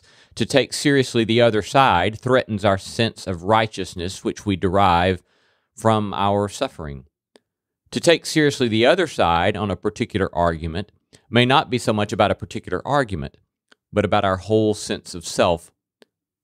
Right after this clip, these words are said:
So we will not let go of our convictions because there's so much at stake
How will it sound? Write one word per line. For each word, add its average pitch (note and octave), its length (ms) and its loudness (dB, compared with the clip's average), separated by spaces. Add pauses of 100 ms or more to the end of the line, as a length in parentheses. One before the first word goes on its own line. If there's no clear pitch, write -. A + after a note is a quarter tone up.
(140)
So G#2 460 4 (320)
we G#2+ 140 2
will G#2+ 160 2
not G#2+ 200 -2
let G#2 200 -6
go G#2+ 180 4
of F#2+ 100 0
our F2 140 0
convictions E2+ 720 -10 (480)
because G2 340 0
there's F#2+ 180 -2
so G#2+ 180 -2
much G2 240 -4
at - 100 -12
stake - 560 -2